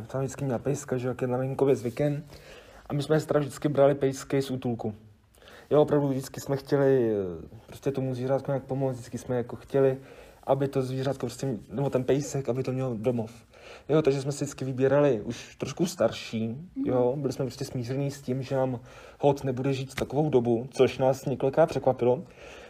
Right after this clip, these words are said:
Speaker 1: protože vlastně mé máma, když jí bylo osmnáct, tak jí právě v útulku, tak si vybrala pejska, který mu bylo už nějakých šest, sedm. A ona se vybrala jako k maturitě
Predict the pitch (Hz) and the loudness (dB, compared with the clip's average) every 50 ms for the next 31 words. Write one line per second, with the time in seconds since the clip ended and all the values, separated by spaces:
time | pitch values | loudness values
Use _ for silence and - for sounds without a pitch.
0 | - _ - - 104 - - 139 131 127 143 135 110 101 101 117 117 - - 139 | -20 _ -4 -4 -2 0 0 0 2 4 4 4 4 4 2 -2 -4 -2 -4 -4
1 | 92 104 123 139 127 104 76 - - - - - - - - - 123 123 135 147 | -2 -2 0 0 0 0 -2 -4 -8 -12 -14 -14 -16 -14 -6 -2 0 2 2 2
2 | 147 127 117 - 120 120 98 78 - - - 139 139 143 139 139 135 - - - | 0 0 -4 -6 -4 -2 -2 -2 -2 -4 -6 -2 0 0 0 0 -2 -4 -10 -20
3 | - - - 127 127 - 143 131 120 120 120 - - - - - - - - - | -4 -2 -2 -2 -2 -2 -4 -4 -2 -4 -6 -10 -16 -20 -20 -20 -20 -6 6 8
4 | 139 131 120 151 - - - 117 127 131 - 135 135 131 - 143 139 139 131 - | 8 10 8 6 2 -4 -8 -6 -4 0 0 0 0 0 0 0 0 0 -2 -2
5 | - 127 120 110 - 135 135 127 113 98 - - 123 117 - - 143 139 - - | -4 -6 -6 0 2 4 6 6 6 4 2 -2 -4 -2 -2 -2 -4 -4 -2 -4
6 | 127 127 127 117 127 135 131 127 - 135 123 120 117 - 139 123 101 - - - | -4 -4 -2 -2 0 0 0 0 -2 -4 -6 -4 -2 -2 -2 -2 -2 -6 -8 -6
7 | - 135 131 - - - 135 117 120 117 113 120 139 180 202 196 - - - - | -6 -6 -6 -8 -6 -4 -2 -2 0 -2 -2 -4 -6 -8 -10 -12 -14 -20 -20 -20
8 | - - - _ _ - - - - - - - - - 143 135 107 110 127 143 | -20 -20 -20 _ _ -20 -20 -20 -20 -20 -20 0 6 8 8 8 6 4 0 -2
9 | 147 143 - 147 135 131 - 139 139 143 135 117 - - - 123 120 117 98 - | -2 -2 -2 -4 -2 2 4 4 6 6 4 4 0 -2 -4 -4 -2 -2 -4 -4
10 | - 131 123 120 - 131 127 127 - 139 | -2 -4 -4 -2 -2 -4 -4 -2 0 -2